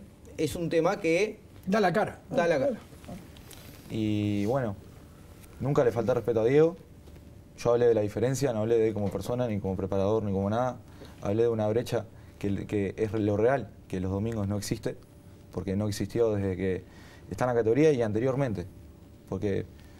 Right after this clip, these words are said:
Speaker 3: ese auto está corriendo en la categoría, es un gran auto, como el mío, son autos que vienen arrastrando ya campeonatos y todo.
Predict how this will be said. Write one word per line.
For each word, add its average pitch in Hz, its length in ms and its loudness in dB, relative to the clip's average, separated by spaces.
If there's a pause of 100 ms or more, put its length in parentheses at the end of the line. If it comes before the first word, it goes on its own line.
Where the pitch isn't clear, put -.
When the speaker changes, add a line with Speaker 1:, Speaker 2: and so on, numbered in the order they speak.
(560)
Speaker 3:
ese 123 260 0
auto 139 540 2
está 101 240 0
corriendo 120 320 4
en 113 40 2
la 110 60 2
categoría, 110 340 2
es 120 120 -8
un 98 80 -2
gran 127 220 0
auto, 135 340 -2
como 95 160 -2
el 101 80 0
mío, 139 340 0 (140)
son - 260 -6
autos 113 220 0
que 107 80 0
vienen 104 240 0
arrastrando 98 460 -2
ya 104 180 -2
campeonatos 104 540 -2
y 98 40 -6
todo. 135 280 0